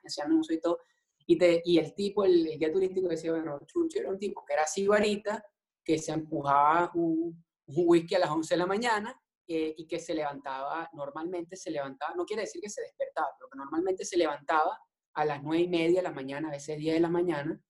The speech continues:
quizás se había despertado antes, pero no se levantaba de la cama, <laughs> sino que empezaba a escribir sus cosas, a leer el diario y empezar a despachar desde la cama.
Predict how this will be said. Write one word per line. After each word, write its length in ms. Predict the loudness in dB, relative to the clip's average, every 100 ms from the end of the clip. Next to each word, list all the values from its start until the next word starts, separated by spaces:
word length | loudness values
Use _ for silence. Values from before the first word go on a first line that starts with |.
| _
quizás 280 | -4 -2 2
se 80 |
había 220 | 6 6 6
despertado 720 | 0 -2 -4 0 2 2 2
antes, 320 | 0 -2 -10 -20 _ _
pero 160 | -2 0
no 100 | 0
se 120 | 0
levantaba 420 | 0 0 0 0
de 60 | 0
la 120 | -4
cama, 260 | -6 -8 -12
<laughs> 440 | -20 _ _ _
sino 300 | -4 -2 0
que 60 | 0
empezaba 540 | -2 -4 2 2 2
a 80 | -4
escribir 760 | -6 -2 0 0 0 0 -2 -10 _ _
sus 240 | -4 -4 -2
cosas, 400 | -4 -2 -2 2
a 20 |
leer 240 | 4 4
el 140 | 2 0
diario 640 | 0 0 0 -6 -12 _ -6
y 80 | -6
empezar 360 | -6 -6 -4
a 40 | -4
despachar 420 | -6 -10 -10 -8
desde 160 | -8
la 120 | -8 -12
cama. 280 | -16 -16